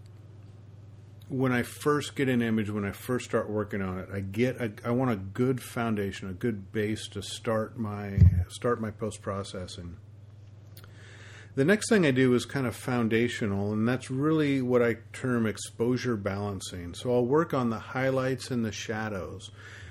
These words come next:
to try to get the exposure across the image where I want it. In particular, I, I have a, I had a shot of Solduck Falls up in, up in the,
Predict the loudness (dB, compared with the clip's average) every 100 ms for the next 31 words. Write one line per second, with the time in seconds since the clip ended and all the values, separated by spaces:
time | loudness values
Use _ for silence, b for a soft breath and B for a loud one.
0 | B 0 0 0 0 2 4 2 2 4
1 | 6 4 0 -8 2 4 4 0 -8 0
2 | 2 2 2 0 0 -6 -8 -4 -2 -2
3 | -6 -6 -6 -2 0 2 0 -4 -8 -12
4 | -12 -6 -2 0 0 -2 -4 -4 -8 -14
5 | -20 -20 -20 -20 -20 -20 -20 B B B
6 | B B B B -4 -2 0 0 2 6
7 | 6 6 4 2 2 2 0 -2 -2 0
8 | 2 2 -2 0 0 0 -2 -2 -2 0
9 | 0 -2 -2 0 2 2 0 -2 -4 -2
10 | -2 -2 -4 -6 -2 -2 -2 -4 -4 -4
11 | -4